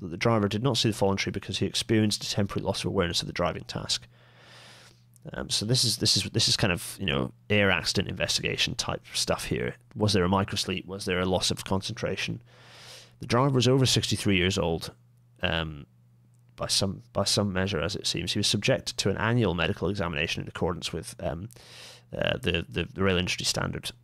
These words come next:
uh, train drivers' suitability and medical fitness requirements. Um, so you see it goes through general assessment fine. The R I B found no evidence of distraction from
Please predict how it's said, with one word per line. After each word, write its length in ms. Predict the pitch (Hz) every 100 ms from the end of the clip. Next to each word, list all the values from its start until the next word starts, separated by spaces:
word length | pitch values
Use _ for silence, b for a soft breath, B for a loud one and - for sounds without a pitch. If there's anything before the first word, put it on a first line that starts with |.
| -
uh, 180 | 82 - -
train 180 | - 127
drivers' 460 | 104 98 90 - - -
suitability 640 | - 139 - 98 95 98
and 60 |
medical 220 | 82 - -
fitness 320 | - - -
requirements. 540 | - 62 58 - - - B B B B -
Um, 420 | 90 87 82 80 - - _ _ _ _ _ _ _ - - _
so 180 | - 113
you 140 | 85
see 180 | - 113
it 140 | 98 78
goes 180 | 71
through 80 | -
general 260 | - 71 64
assessment 380 | - - - -
fine. 300 | - - 57
The 100 | -
R 120 | 135
I 100 | 120
B 260 | 92 87 -
found 240 | - 95
no 140 | 110 143
evidence 260 | 107 101
of 80 | 101
distraction 420 | 98 - 98 -
from 160 | 104 -